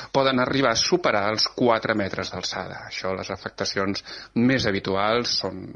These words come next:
les platges d'Empúries, en aquest cas, les que estan directament encarades a llevant, i també tota la zona exposada del nucli antic del poble. És a dir, veurem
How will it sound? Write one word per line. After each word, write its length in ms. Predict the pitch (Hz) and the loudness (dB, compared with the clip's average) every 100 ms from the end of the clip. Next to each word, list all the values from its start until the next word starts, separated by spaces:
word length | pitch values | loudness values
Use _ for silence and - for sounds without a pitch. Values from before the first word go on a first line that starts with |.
| 95 | -14
les 200 | 92 - | -16 -12
platges 340 | 95 90 - 95 | -8 -6 -8 -10
d'Empúries, 500 | 98 - 113 143 127 | -16 -4 0 0 0
en 100 | 95 | -2
aquest 200 | 101 - | -4 -2
cas, 260 | 117 139 - - - - | 0 0 -4 -12 -14 -4
les 160 | 104 | -2
que 100 | - | 0
estan 240 | 107 107 104 | -2 0 0
directament 500 | 101 98 104 104 101 | 0 0 -2 0 0
encarades 600 | 98 - 98 101 98 98 | -2 -2 0 2 0 0
a 80 | 127 | 2
llevant, 340 | 131 120 139 156 - - - | 2 4 2 0 -8 -6 -2
i 60 | 147 | 2
també 280 | 131 117 113 - | 4 4 2 2
tota 300 | 151 131 135 | 2 4 4
la 140 | 131 110 | 2 2
zona 340 | 107 101 104 104 | 2 2 2 0
exposada 680 | - - 107 95 90 95 95 | -4 0 0 2 0 2 0
del 280 | 95 90 87 | 0 -2 -4
nucli 340 | 95 90 95 92 | -4 -4 -4 -6
antic 280 | 90 95 95 | -6 -6 -6
del 140 | 92 - | -6 -2
poble. 300 | 95 - - | -4 -4 -10
És 80 | 95 | -4
a 80 | 92 | -4
dir, 100 | 92 | -4
veurem 380 | 98 98 95 104 | 0 2 2 0